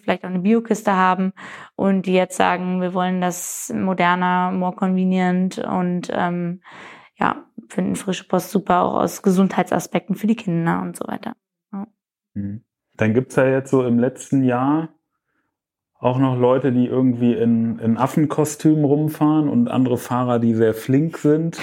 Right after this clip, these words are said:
Speaker 2: äh,
Speaker 1: <laughs>
Speaker 2: indem sie Lebensmittel, äh, ausliefern, ohne hier irgendwie Schleichwerbung zu machen.
Speaker 1: Mhm.
Speaker 2: Wie seht ihr das?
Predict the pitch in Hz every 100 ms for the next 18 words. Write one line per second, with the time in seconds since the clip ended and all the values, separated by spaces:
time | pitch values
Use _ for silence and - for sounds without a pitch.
0 | 233 131 135 143 226 131 135 135 139 139
1 | 135 135 131 123 139 139 - 135 135 139
2 | 139 135 - 131 127 131 - 127 135 -
3 | 131 135 135 135 139 113 120 117 117 117
4 | 120 113 113 113 - 113 123 127 123 127
5 | 123 127 123 123 127 139 139 139 - 196
6 | 202 233 - _ _ 117 127 135 151 151
7 | 170 135 92 - -